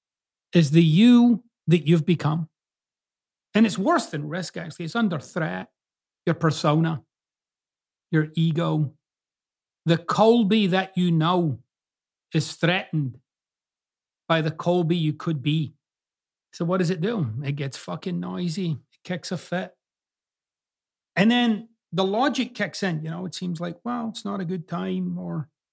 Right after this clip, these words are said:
"Maybe I should do something else," or your old life fights the good fight all the way down the fucking tube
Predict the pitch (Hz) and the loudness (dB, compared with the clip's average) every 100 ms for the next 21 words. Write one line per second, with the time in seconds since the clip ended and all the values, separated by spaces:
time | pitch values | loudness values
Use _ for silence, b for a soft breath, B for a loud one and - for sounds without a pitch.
0 | _ _ 190 190 190 165 185 156 185 165 | _ _ -2 0 0 -2 -6 -6 -6 -6
1 | 180 180 180 175 175 175 - 175 165 143 | -6 -6 -6 -6 -4 -6 -8 -8 -8 -8
2 | _ _ _ _ _ _ _ _ 202 220 | _ _ _ _ _ _ _ _ 2 4
3 | 262 359 349 208 214 170 135 - - _ | 4 4 2 0 0 -2 -4 -10 -16 _
4 | _ _ _ _ _ _ - - 202 180 | _ _ _ _ _ _ -10 -2 0 -2
5 | - 165 139 170 160 - - 170 190 - | -4 0 2 2 2 -6 0 2 2 -4
6 | - 165 185 165 160 156 151 165 175 156 | 2 4 6 4 2 0 0 -2 0 -2
7 | - 151 - 147 127 165 185 | -4 -8 -6 -6 -4 -4 -4